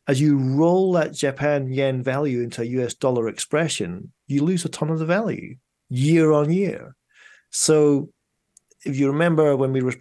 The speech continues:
discussed a report last year, the number was thirty-nine point six billion. Almost by magic, three billion vanishes. Now, what I'm stressing to the reader of the report is don't lose faith in me. It's not that I did my sums wrong. It's just that because of this huge volatility in exchange rates,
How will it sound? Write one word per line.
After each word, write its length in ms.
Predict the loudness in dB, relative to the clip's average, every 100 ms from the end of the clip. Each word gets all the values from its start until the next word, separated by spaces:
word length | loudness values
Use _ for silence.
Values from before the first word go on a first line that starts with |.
| _
discussed 420 | -8 -2 -4 -2
a 40 | -4
report 320 | -2 -2 0
last 340 | 0 0 0
year, 140 | -2 -2
the 120 | -4
number 220 | -4 -4
was 160 | -4 -4
thirty-nine 440 | -4 -2 -2 -4
point 220 | -6 -8
six 200 | -6 -8
billion. 580 | -2 0 2 0 -4 -12 -18 -20 _ _ -2
Almost 340 | 0 2 2
by 140 | 2 2
magic, 500 | 2 0 0 -6 -8 -20 -20 _
three 180 | -4 -2
billion 340 | 0 0 0 -2
vanishes. 680 | -2 -2 -6 -10 -14 -16 -16 _ _ _ _ _ _ _ _
Now, 420 | -4 -2 -2 -4 -4
what 180 | -4 -4
I'm 120 | -4
stressing 400 | -4 0 2 0 -4
to 80 |
the 80 | -2
reader 180 | 0 2
of 60 | 0
the 60 |
report 300 | -2 -2 -4
is 80 | -4 -2
don't 200 | -2 0
lose 240 | -2 -4
faith 320 | -2 -2 -2 -6
in 120 | -8
me. 300 | -6 -8 -10 _ -20 _
It's 120 | -6 -4
not 100 | -2
that 60 |
I 80 | -2
did 140 | -2
my 120 | -2 0
sums 380 | 2 0 0
wrong. 360 | -2 -2 -6 -10 _ _ _
It's 140 | -6 -4
just 160 | -2
that 280 | -4 -6 -8
because 460 | -8 -4 0 0 0
of 60 |
this 280 | -2 -2 -2
huge 260 | -2 0 0
volatility 600 | -2 -2 -2 -4 -4 -8
in 60 |
exchange 520 | -10 -6 -4 -2 -2 -2
rates, 480 | -4 -6 -8 -12